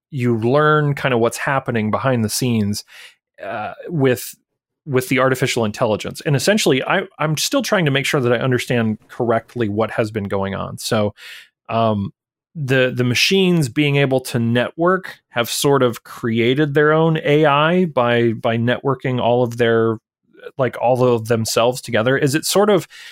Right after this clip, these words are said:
I was almost getting, like, a Geth from Mass Effect kind of vibe, where it's like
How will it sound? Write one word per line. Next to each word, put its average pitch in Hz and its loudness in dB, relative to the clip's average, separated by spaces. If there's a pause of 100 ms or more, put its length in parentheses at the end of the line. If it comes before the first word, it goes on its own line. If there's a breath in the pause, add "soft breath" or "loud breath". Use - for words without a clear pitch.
(340 loud breath)
I 170 0
was 202 2
almost 175 2
getting, 156 2
like, 135 0
a 107 0
Geth 135 -2
from 110 -2
Mass 127 -2
Effect 170 -2
kind 175 0
of 165 2
vibe, 170 0
where 120 4
it's 113 -2
like 117 0